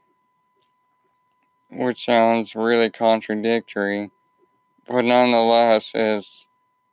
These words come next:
like, I gotta put out content every day, and I'm not doing it.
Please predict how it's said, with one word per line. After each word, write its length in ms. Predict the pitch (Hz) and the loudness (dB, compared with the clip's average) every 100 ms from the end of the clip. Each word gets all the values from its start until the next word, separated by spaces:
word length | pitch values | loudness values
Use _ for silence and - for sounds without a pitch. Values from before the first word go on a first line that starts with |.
| _ - | _ -4
like, 160 | 113 107 | 0 2
I 280 | 110 120 120 | 4 2 2
gotta 260 | 120 113 | 2 0
put 200 | - 117 | 0 2
out 320 | 107 107 104 | 4 4 2
content 540 | - 110 107 104 - 104 | -2 -4 -2 -4 -6 -4
every 360 | 104 98 104 | -4 -4 -6
day, 440 | 98 104 104 104 104 | -4 -2 0 -2 -6
and 220 | 110 101 | -8 -4
I'm 200 | 104 104 | -4 -2
not 280 | 104 101 - | -2 -2 -2
doing 320 | 113 110 107 | -2 -2 -2
it. 340 | 101 98 101 | -2 -2 -4